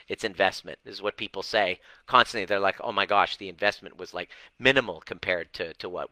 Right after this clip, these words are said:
what I got." Um, they're the ones that have issues with money, and they, they have a problem with receiving it. They have an enti-, there's an entitlement. There's a very,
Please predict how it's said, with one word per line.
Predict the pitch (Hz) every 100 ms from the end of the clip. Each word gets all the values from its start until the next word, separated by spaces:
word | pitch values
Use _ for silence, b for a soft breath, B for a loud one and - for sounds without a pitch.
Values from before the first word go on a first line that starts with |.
| -
what | 92 90
I |
got." | 87 78 65 - b b b b b b b _ _ -
Um, | 110 110 107 - _ _ _ -
they're | 127 151
the |
ones | 143 131 131 -
that | 120
have | - 113 107
issues | 110 - 113 101 101
with | 98
money, | 98 95 87 - - _ _ _ _ _ -
and | 110 104 - 101
they, | 92 120 117
they | 110 - 104
have | 110
a | 101
problem | - 123 113 117
with | 110 -
receiving | 101 - 127 117 123
it. | 127 131 - _
They | 95 98
have | 101 101
an |
enti-, | 101 95 123 131
there's | 120 113
an | 117
entitlement. | 107 - - 156 165 170 165 - - B B B B -
There's | 123 123
a | 107
very, | 92 143 165 175 180 175